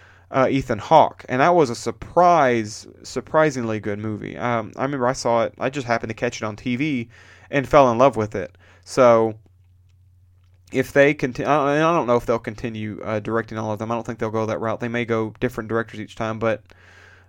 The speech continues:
um, if they keep those people on to do 'em, they, I think they will do justice to it because, uh, they, they handled this movie really well, and they've really added, they've, they brought, they made me excited about Saw again.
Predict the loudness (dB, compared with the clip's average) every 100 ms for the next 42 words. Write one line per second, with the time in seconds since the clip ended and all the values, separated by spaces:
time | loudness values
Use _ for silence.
0 | _ -2 0 2 -2 -10 -16 _ _ _
1 | _ 0 0 4 2 2 -2 -4 2 4
2 | 6 4 -4 -2 0 0 0 0 0 2
3 | 2 0 -2 2 4 4 0 -2 -4 -4
4 | -4 -4 -6 -4 -4 -4 -14 -10 -10 -10
5 | -12 -14 -8 -6 -6 -10 -16 _ -20 -20
6 | _ _ _ _ -12 -6 0 4 4 6
7 | 4 4 0 -2 -2 -2 -4 -6 -6 -6
8 | -6 -6 -8 -8 -10 -6 -6 -4 -4 -4
9 | -2 0 2 2 0 -2 2 4 4 2
10 | 2 0 2 2 6 4 6 2 2 0
11 | 0 -4 -4 0 0 0 0 0 0 -6
12 | -4 -6 -10 -14 -16